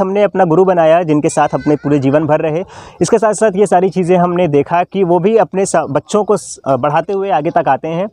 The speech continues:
और छुट्टियों में हमारे एसआईएल के इस branded, एसआईएल का जो एक brand है सुल्तानपुर में, क्योंकि आज अगर बच्चे से भी पूछा जाए कि "सर आप English कहाँ सीखते हो?" तो basically बोलता है कि "अमेरिकन में सीखे थे कुछ दिन, लेकिन समझ में नहीं आया था, तभी संदीप सर से सीख रहा हूँ।"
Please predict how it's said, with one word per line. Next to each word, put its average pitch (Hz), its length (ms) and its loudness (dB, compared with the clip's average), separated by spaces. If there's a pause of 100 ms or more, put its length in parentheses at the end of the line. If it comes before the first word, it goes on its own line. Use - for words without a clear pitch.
(540)
और 214 540 2
छुट्टियों 233 460 0
में 247 200 -2
हमारे 170 400 0
एसआईएल 180 440 2
के 190 120 0
इस 196 340 2 (460)
branded, 151 500 0 (560)
एसआईएल 156 460 0
का 175 140 0
जो 165 160 0
एक 151 160 0
brand 170 340 0
है 170 240 -4 (100)
सुल्तानपुर 151 540 -2
में, 165 120 0
क्योंकि 160 240 0
आज 156 300 0 (120)
अगर 156 180 2
बच्चे 147 340 0
से 185 120 0
भी 165 80 0
पूछा 160 260 0
जाए 156 180 2
कि 170 100 -2
"सर 160 200 2
आप 147 300 -2
English 147 340 2
कहाँ 160 180 0
सीखते 165 280 -4
हो?" 170 60 0
तो 175 80 2
basically 147 560 -2
बोलता 190 280 0
है 196 120 2
कि 185 60 0
"अमेरिकन 165 320 0
में 190 60 0
सीखे 170 300 0
थे 175 100 2
कुछ 170 160 0
दिन, 175 140 2
लेकिन 160 220 0
समझ 147 240 0
में 156 100 0
नहीं 139 200 2
आया 156 100 2
था, 190 140 0
तभी 180 180 2
संदीप 160 280 2
सर 139 140 0
से 135 120 -2
सीख 117 220 -2
रहा 170 140 -2
हूँ।" 104 120 -2